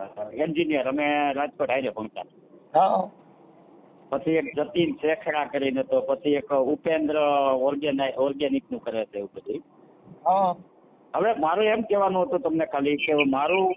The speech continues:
Speaker 1: ગામ છે ને મૂળ તોરી, અ, તોરીની બાજુમાં રામપુર, કુકાવાવ
Speaker 2: હા.
Speaker 1: તાલુકો.
Speaker 2: હા.
Speaker 1: તો ત્યાં છે ને વર્ષો પહેલા જૂની સ્કૂલ હતી.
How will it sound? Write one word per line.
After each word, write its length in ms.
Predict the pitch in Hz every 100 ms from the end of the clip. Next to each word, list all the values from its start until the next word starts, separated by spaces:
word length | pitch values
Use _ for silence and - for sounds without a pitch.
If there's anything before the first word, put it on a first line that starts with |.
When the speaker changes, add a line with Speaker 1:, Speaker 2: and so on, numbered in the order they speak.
| -
Speaker 1:
ગામ 300 | 147 180 196
છે 160 | -
ને 100 | 220
મૂળ 400 | 156 139 160 170
તોરી, 760 | 170 - 156 160 170 170 165 165
અ, 400 | - 156 135 131
તોરીની 420 | 127 156 170 165
બાજુમાં 420 | 156 156 160 156
રામપુર, 420 | 117 131 131 104 98 _ - -
કુકાવાવ 340 | 151 - 139
Speaker 2:
હા. 60 | 170
Speaker 1:
તાલુકો. 500 | - 104 - 127 254 -
Speaker 2:
હા. 240 | 147 170 170 - _ - -
Speaker 1:
તો 340 | 135 143 147 143
ત્યાં 260 | - 170 185
છે 140 | -
ને 100 | 208
વર્ષો 480 | 160 131 180 - 180 175
પહેલા 360 | 170 165 135 135
જૂની 400 | 127 135 151 165
સ્કૂલ 400 | - - 151 110
હતી. 200 | 101